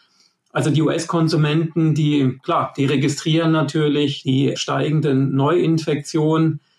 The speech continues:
Und ich denke, was jetzt auch zusehends ins Blickfeld gerät, das sind die Arbeitsmarktperspektiven. Der Arbeitsmarkt in den U S A hat sich, denke ich, im Moment noch weiter erholt, aber die Frühindikatoren, die weisen doch darauf hin,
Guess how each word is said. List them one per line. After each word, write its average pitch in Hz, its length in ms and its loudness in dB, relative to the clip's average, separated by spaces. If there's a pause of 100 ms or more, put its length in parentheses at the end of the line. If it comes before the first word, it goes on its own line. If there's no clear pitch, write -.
(100)
Und 147 140 -4
ich 135 140 0
denke, 147 360 0
was 139 180 -2
jetzt 147 240 -2
auch 151 320 0
zusehends 156 680 0
ins 139 220 -2
Blickfeld 156 500 -2
gerät, 143 420 0
das 139 180 -4
sind 139 280 2
die 127 340 2
Arbeitsmarktperspektiven. 156 1500 -2 (440)
Der - 120 -4
Arbeitsmarkt 143 760 0
in 139 140 2
den 135 140 2
U 131 200 2
S 127 220 0
A 135 440 0 (220)
hat 156 240 -8
sich, - 340 -4 (220)
denke 151 200 0
ich, 151 100 -2
im 143 60 2
Moment 151 580 2
noch 147 280 -2
weiter 143 580 -2 (100)
erholt, 143 640 2
aber 139 220 -2
die 151 120 0
Frühindikatoren, 160 1400 0 (480)
die 135 160 2
weisen 139 420 0
doch 139 200 0
darauf 135 340 -2
hin, 151 400 0